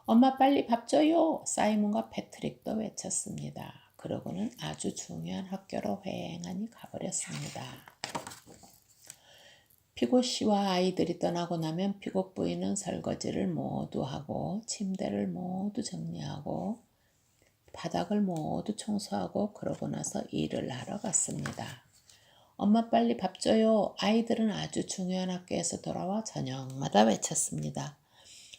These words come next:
"어이, 아줌마, 빨리 밥 줘." 피고 씨도 아주 중요한 회사에서 돌아와 저녁마다 외쳤습니다.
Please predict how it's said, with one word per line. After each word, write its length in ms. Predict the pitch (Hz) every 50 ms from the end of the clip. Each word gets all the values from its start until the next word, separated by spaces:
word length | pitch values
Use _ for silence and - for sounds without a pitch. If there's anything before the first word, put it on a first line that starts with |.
| _ _ -
"어이, 260 | 262 226 233 233 220
아줌마, 560 | 202 196 - - 233 233 233 240 233 208 -
빨리 220 | - 208 226 233 220
밥 280 | - - - - -
줘." 380 | - 214 226 220 185 - - -
피고 260 | - - 240 226 233 226
씨도 440 | 226 - - 190 185 202 214 220 -
아주 400 | - 165 160 170 170 - 196 190
중요한 500 | - - - 190 185 185 185 185 180 175
회사에서 540 | 175 190 185 - - - - - - - -
돌아와 420 | - 139 139 - - 175 202 208
저녁마다 800 | 202 - - 143 135 139 127 135 127 127 127 127 127 - - 202
외쳤습니다. 960 | 202 190 165 - - - - - - - - 151 147 143 - - 143 143 -